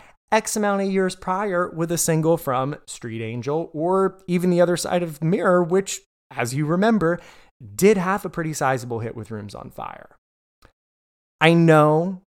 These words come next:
that Stevie absolutely values commercial success. I mean, just watch the Destiny Rules documentary if you think otherwise. But I think that she's really realistic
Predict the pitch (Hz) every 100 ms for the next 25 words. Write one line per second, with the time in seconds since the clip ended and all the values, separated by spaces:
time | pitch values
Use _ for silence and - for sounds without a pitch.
0 | - 135 - - 127 120 117 113 120 _
1 | _ _ _ 165 156 139 147 120 - 117
2 | 110 107 117 110 120 123 - 117 110 -
3 | 120 - 123 127 117 123 113 110 139 135
4 | - 120 151 - - - 156 147 143 -
5 | 147 135 135 135 113 123 131 143 117 117
6 | 127 117 - - 123 104 120 117 123 -
7 | - - - - - - - - _ _
8 | _ - 480 - 494 466 - 208 - 208
9 | 180 170 185 190 180 147 135 120 110 -
10 | - - -